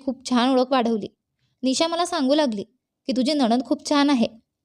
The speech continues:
आम्ही दोघी बऱ्याच वेळा फिरायला जायचो, पण निशा कधीच तिच्या भावाला सोबत घेऊन आली नव्हती. आज तिचा भाऊ अचानक इथे आलाय, हे मला काहीसे खटकले, मात्र मी त्या गोष्टीकडे दुर्लक्ष केले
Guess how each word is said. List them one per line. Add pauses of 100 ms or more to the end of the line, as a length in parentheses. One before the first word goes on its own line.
(240)
आम्ही
दोघी
बऱ्याच
वेळा
फिरायला
जायचो, (520)
पण
निशा
कधीच
तिच्या
भावाला
सोबत
घेऊन
आली
नव्हती. (580)
आज
तिचा
भाऊ
अचानक
इथे
आलाय, (640)
हे
मला
काहीसे
खटकले, (520)
मात्र
मी
त्या
गोष्टीकडे
दुर्लक्ष
केले